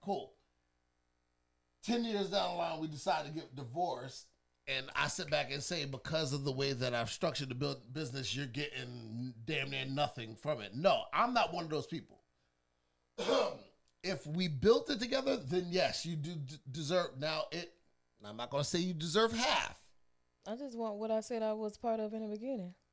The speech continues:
Speaker 1: Not just that, because you may have been put in, you may put in more work at times. You put, may put in less work at times. It, it goes. I believe that it should go on a sliding scale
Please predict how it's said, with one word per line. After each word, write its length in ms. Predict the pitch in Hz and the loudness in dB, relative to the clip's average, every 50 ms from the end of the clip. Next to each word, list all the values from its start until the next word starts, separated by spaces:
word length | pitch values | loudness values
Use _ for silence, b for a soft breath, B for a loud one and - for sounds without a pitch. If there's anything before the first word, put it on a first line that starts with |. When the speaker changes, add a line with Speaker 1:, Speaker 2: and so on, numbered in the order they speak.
| _ _ _ _ _ - - | _ _ _ _ _ -12 -4
Speaker 1:
Not 280 | 127 147 196 233 262 214 | 2 4 4 4 4 4
just 160 | 277 302 - | 0 2 8
that, 180 | - 320 - - | 8 8 8 6
because 240 | - - 196 170 | 0 -2 -2 0
you 60 | 185 220 | 0 0
may 160 | 226 220 226 | 0 0 -2
have 120 | 226 170 | -2 -4
been 140 | - 220 180 | -6 -8 -4
put 220 | - - 226 220 | 0 2 2 2
in, 100 | 240 240 208 156 | 2 0 -4 -2
you 140 | 170 190 190 | -2 0 0
may 160 | 196 190 185 | 0 -2 -2
put 240 | - - - 185 190 | -2 -4 -6 -4 -4
in 120 | 185 180 | -4 -4
more 340 | 170 165 151 139 151 170 180 | -4 -4 0 2 2 2 4
work 160 | 190 226 226 226 - 226 | 6 6 4 4 2 -2
at 160 | 247 - - | -2 -2 2
times. 300 | - 240 269 294 294 254 220 | 4 4 4 4 2 0 -2
You 100 | 240 190 | -4 -4
put, 280 | - 220 233 254 220 | -4 -4 -4 -4 -6
may 200 | 202 202 214 220 | -6 -6 -6 -6
put 200 | 214 - 226 233 | -4 -4 -4 -4
in 100 | 269 269 277 | -2 -4 0
less 240 | 311 - - - - | 2 2 2 2 0
work 240 | - 190 160 156 151 | -6 -8 -8 -8 -10
at 80 | 151 131 | -10 -6
times. 420 | 131 147 123 101 87 - - - b b b b b b b b _ _ - | -4 -4 -4 -4 -8 -14 -18 -20 b b b b b b b b _ _ -4
It, 300 | 196 208 233 - - - - | -2 -2 -2 -2 -6 -6 -4
it 140 | 185 175 | -4 -2
goes. 340 | 156 202 208 208 208 196 - - - 170 | 2 2 4 4 4 2 0 -2 0 2
I 180 | 196 226 254 | 4 4 4
believe 360 | 247 247 220 196 185 180 147 | 4 2 0 2 0 0 0
that 120 | 151 156 143 - | 0 -2 -2 0
it 120 | 160 165 | -2 -2
should 200 | 160 - 165 151 | -2 -2 -4 -4
go 240 | 143 151 156 147 127 | -2 -2 -2 -2 -4
on 160 | 131 131 120 | -6 -6 -6
a 20 | 117 | -6
sliding 560 | - - - 156 139 127 127 117 104 104 107 | -8 -6 -4 -4 -2 -2 -2 -4 -6 -8 -8
scale 540 | - - - - 98 78 65 - - - | -8 -10 -8 -8 -12 -12 -12 -14 -18 -20